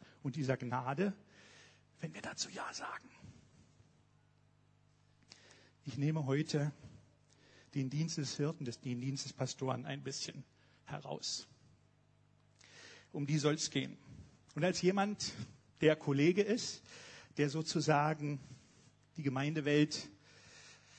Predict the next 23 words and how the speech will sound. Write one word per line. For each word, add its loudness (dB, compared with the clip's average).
als -4
Hörer 2
der 2
Predigt, 0
aber -6
auch -12
als -4
Prediger 2
der 2
Predigt -4
kennt, -2
ich -10
kann -6
Sachen -8
sagen, -4
die -14
keiner -8
sonst -6
sagen -6
kann -10
in -10
diesem -8
Raum. -12